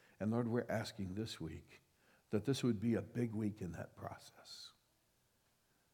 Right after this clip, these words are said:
And that you would either knock a chunk of rust off of us,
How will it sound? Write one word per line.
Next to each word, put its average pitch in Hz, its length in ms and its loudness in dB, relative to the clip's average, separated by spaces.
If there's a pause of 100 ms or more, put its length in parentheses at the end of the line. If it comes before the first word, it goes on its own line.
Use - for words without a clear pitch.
(120)
And 90 140 -4
that 117 160 4
you 131 160 10
would 123 220 8
either 101 280 6
knock 110 360 2
a 98 160 -4
chunk 131 320 -2
of - 140 0
rust 120 360 0
off 139 280 -2
of 120 120 -4
us, 123 540 -6